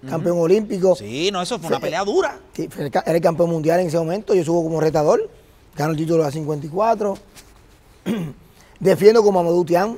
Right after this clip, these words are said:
Speaker 2: boxeador muy
Speaker 1: Sí.
Speaker 2: fuerte de, de, de, de, de Francia, de los, de los Akari, eh, en el cual también lo, lo, le, le, le, le acabo por nocaut en el cuarto o quinto asalto,
Speaker 1: Ujú.
Speaker 2: que fue en Miami, eh,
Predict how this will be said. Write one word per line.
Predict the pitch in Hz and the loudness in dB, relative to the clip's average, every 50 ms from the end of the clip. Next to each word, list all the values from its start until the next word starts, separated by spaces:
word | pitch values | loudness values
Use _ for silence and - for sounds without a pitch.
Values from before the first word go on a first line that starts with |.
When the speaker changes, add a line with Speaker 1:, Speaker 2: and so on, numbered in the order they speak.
| - | -6
Speaker 2:
boxeador | - 160 165 151 - 170 175 180 185 185 180 180 170 151 - - - - - - - | -4 -2 -2 0 0 2 2 4 4 4 4 2 0 -2 -6 -12 -20 -20 -16 -10 -8
muy | 160 175 | -6 -6
Speaker 1:
Sí. | - | -2
Speaker 2:
fuerte | 180 180 185 202 214 202 214 196 | 2 4 4 4 4 2 2 2
de, | 180 175 165 165 160 151 139 139 117 - _ _ _ _ _ _ _ - | 4 4 4 4 2 2 0 -4 -8 -12 _ _ _ _ _ _ _ -6
de, | 143 151 | -6 -4
de, | 156 151 156 156 | -2 -2 -2 -2
de, | 147 151 156 | -2 -4 -4
de | 151 139 | -6 -6
Francia, | - 151 170 226 240 170 - 180 | -4 -2 -2 -2 0 2 2 2
de | 170 | 2
los, | 160 151 147 147 143 | 2 2 -2 -4 -4
de | 151 147 143 | -4 -6 -4
los | 143 143 | -2 -4
Akari, | 143 147 - 165 208 233 214 202 190 - - - - - - _ | -4 -2 0 2 2 2 2 0 -2 -4 -12 -20 -20 -20 -16 _
eh, | - 170 170 165 160 156 151 151 147 143 139 123 - - - - _ - | -2 2 4 4 4 4 2 0 0 -2 -4 -6 -10 -14 -20 -20 _ -12
en | 160 151 | -10 -6
el | |
cual | 135 165 156 | -4 -2 -2
también | 127 143 156 170 185 | -2 -2 0 2 2
lo, | 190 180 | 4 4
lo, | 170 165 160 160 | 4 2 0 -2
le, | 156 156 151 | -4 -6 -8
le, | 151 151 151 151 143 135 | -8 -8 -8 -8 -8 -8
le, | 135 143 147 147 151 147 - - | -8 -8 -6 -6 -8 -8 -10 -12
le | 151 151 147 147 147 | -10 -8 -6 -6 -8
acabo | 147 139 - 156 175 175 | -8 -6 -4 -2 -2 0
por | 190 190 | 0 0
nocaut | 185 151 185 190 190 180 | 2 4 4 4 4 2
en | 175 | -2
el | 160 - - - - _ - - - | -4 -8 -12 -20 -20 _ -20 -14 -4
cuarto | - 160 185 180 180 | 0 0 0 0 0
o | |
quinto | 151 185 185 180 | -2 -2 0 2
asalto, | 151 170 185 196 180 196 180 160 - | 2 2 2 2 2 0 0 0 -2
Speaker 1:
Ujú. | - 131 139 135 | -8 -14 -10 -8
Speaker 2:
que | - 135 | -6 -4
fue | 160 160 | -2 -2
en | 160 | -2
Miami, | 160 156 156 165 190 220 226 208 196 190 190 - - - - - - - _ | -2 -4 -2 -2 -2 0 -2 -2 -4 -6 -8 -14 -20 -20 -20 -20 -20 -18 _
eh, | - 160 165 170 165 160 160 156 151 143 131 127 | -4 -2 0 2 2 2 0 0 -2 -4 -6 -8